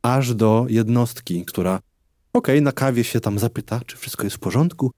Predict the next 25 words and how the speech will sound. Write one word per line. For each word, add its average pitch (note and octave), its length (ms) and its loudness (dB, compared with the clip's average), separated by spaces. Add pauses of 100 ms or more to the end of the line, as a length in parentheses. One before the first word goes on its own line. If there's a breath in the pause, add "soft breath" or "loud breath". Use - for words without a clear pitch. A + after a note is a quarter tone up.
(240)
czy - 120 -4
może F#2 200 -2
chcesz F2+ 200 -6
spróbować E2+ 360 -6
nowej E2 240 -4
diety, C3 420 2 (420)
czy - 100 -10
cokolwiek. A#2+ 520 -2 (520)
Ale G#2 300 2
tylko F3+ 280 0
jak F3 120 2
się - 100 -2
zbierze E3 300 4
w - 20 0
jakąś E3+ 280 2
grupę, D#3+ 420 2 (480)
to D3 440 4 (600)
wydaje B2 380 2
się, A#2 180 0
że G#2 440 2 (120)
jakaś G2+ 180 -4
taka - 180 -2
postura B2+ 680 2 (640)
i G2+ 60 -4
te G2+ 300 2